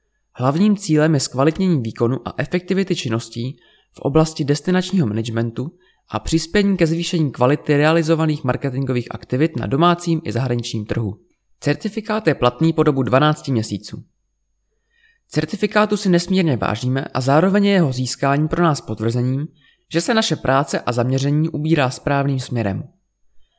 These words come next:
Certifikační komise ocenila kvalitu připravené žádosti, výkonnost destinace, kvalitní produkty i profesionálně zpracované materiály, řekl Václav Švenda, středočeský radní pro oblast kultury,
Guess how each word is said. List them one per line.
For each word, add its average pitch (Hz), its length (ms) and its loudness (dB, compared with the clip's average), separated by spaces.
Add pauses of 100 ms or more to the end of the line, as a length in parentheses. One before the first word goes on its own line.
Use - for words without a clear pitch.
(320)
Certifikační 208 720 0
komise 123 420 -2
ocenila 170 420 0
kvalitu 160 420 2
připravené 180 600 0
žádosti, 113 640 -2 (300)
výkonnost 156 480 0
destinace, 127 600 -4 (400)
kvalitní 165 420 2
produkty 143 400 0
i - 160 -6
profesionálně 180 760 0
zpracované 135 540 -2
materiály, 110 600 -2 (560)
řekl 170 240 0
Václav 156 380 0
Švenda, 120 420 -6 (320)
středočeský 180 680 -4
radní 139 340 0
pro 160 140 0
oblast 110 340 -2
kultury, 170 540 -2